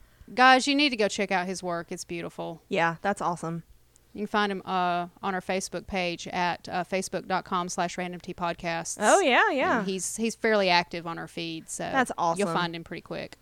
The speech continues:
Speaker 1: Um, so, yeah, I just was
Speaker 2: I can't believe you requested Winter Soldier. That's
Speaker 1: I
Speaker 2: such
Speaker 1: know,
Speaker 2: a surprise.
Speaker 1: right? Surprise, surprise. I was just checking to make sure I didn't have any feedback on our Facebook page.
Speaker 2: Okay.
Speaker 1: So, sorry.
Speaker 2: Uh, okay, so we start off with this guy, Van Chat,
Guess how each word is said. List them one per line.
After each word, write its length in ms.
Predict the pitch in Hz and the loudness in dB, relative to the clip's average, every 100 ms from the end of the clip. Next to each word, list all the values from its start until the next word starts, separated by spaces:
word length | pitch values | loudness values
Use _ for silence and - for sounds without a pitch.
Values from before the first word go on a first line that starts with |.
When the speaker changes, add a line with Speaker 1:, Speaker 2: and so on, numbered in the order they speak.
| _ _ - - - - - - - - - - - - | _ _ -20 -20 -20 -20 -20 -20 -20 -20 -18 -18 -16 -8
Speaker 1:
Um, 360 | 185 165 160 170 - - - - - - - - | -6 -6 -8 -10 -10 -8 -6 -8 -12 -16 -14 -4
so, 120 | 208 | -2
yeah, 380 | 190 226 226 214 - | 4 8 8 4 0
I 100 | 240 | 4
just 200 | 269 302 | 6 6
was 160 | 269 254 - - - - | 4 0 -4 -20 -20 -12
Speaker 2:
I 40 | |
can't 220 | - 214 | -4 -2
believe 260 | 208 208 202 | 2 2 4
you 120 | 196 | 0
requested 380 | 190 226 208 202 | 0 -2 -4 -2
Winter 180 | 208 208 | -2 -2
Soldier. 300 | 247 226 208 | 2 0 0
That's 180 | 190 285 | 0 4
Speaker 1:
I 60 | |
Speaker 2:
such 80 | 349 | 6
Speaker 1:
know, 80 | 403 | 8
Speaker 2:
a 40 | 427 | 8
surprise. 240 | 240 240 311 302 - | 10 10 10 8 4
Speaker 1:
right? 80 | |
Surprise, 460 | - - 262 294 311 | -8 -8 -2 0 0
surprise. 380 | - 349 339 - | 0 0 2 2
I 60 | 240 | 0
was 120 | 254 | 0
just 160 | 240 - | 0 -2
checking 220 | 220 196 | -2 -2
to 40 | |
make 120 | 190 - | -8 -8
sure 160 | 208 | -6
I 40 | 180 | -6
didn't 140 | 180 | -6
have 120 | 196 | -10
any 100 | 175 | -12
feedback 400 | - 165 165 170 | -14 -12 -12 -12
on 80 | - | -14
our 80 | - | -16
Facebook 380 | - - - - - | -16 -20 -20 -20 -20
page. 240 | - - - - - 605 | -20 -20 -20 0 6 8
Speaker 2:
Okay. 200 | 277 285 | 8 6
Speaker 1:
So, 180 | - - - - - - - - | -4 -10 -10 -12 -12 -14 -18 -10
sorry. 360 | - 113 123 - - - | -4 -4 -6 -10 -4 2
Speaker 2:
Uh, 360 | 330 339 339 311 - - | 10 12 12 12 6 4
okay, 220 | 370 294 240 | 8 8 8
so 160 | 302 | 4
we 100 | 320 | 2
start 300 | 330 359 330 | 4 10 10
off 320 | 311 294 - | 12 8 6
with 280 | 277 254 - - | 4 4 2 0
this 240 | 240 - | 0 4
guy, 280 | 226 214 214 | 8 10 8
Van 300 | 208 202 202 | 6 2 2
Chat, 480 | 226 180 175 - | 4 8 8 6